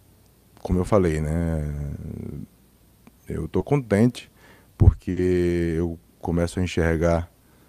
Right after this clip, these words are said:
é, um trabalho que tá sendo feito com grande determinação e vamos levar a cabo nossa missão, né, vamos levar a cabo. Então, é, porque queremos trazer alegria pro torcedor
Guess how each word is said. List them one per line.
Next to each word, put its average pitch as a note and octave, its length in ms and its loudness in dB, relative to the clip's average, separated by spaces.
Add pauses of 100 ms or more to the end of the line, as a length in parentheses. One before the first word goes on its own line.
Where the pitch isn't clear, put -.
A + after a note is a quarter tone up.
(400)
é, D2+ 400 -4
um E2+ 160 -2
trabalho E2+ 680 2
que - 80 -14
tá D#2+ 160 0
sendo F2 200 0
feito - 320 0
com F#2 120 -2
grande F2 220 2
determinação F2 760 0 (720)
e E2+ 140 -4
vamos F#2 260 2
levar F#2 280 6
a - 40 4
cabo F#2 260 4
nossa F2+ 220 2
missão, F#2 420 0 (360)
né, D#2 100 -2
vamos E2 220 0
levar G2+ 220 2
a - 20 -2
cabo. D#2+ 340 0
Então, F2 480 0 (640)
é, D#2 840 0
porque - 260 0
queremos F2+ 360 2
trazer F2 280 4
alegria F2+ 280 4
pro - 80 -10
torcedor D#2 520 0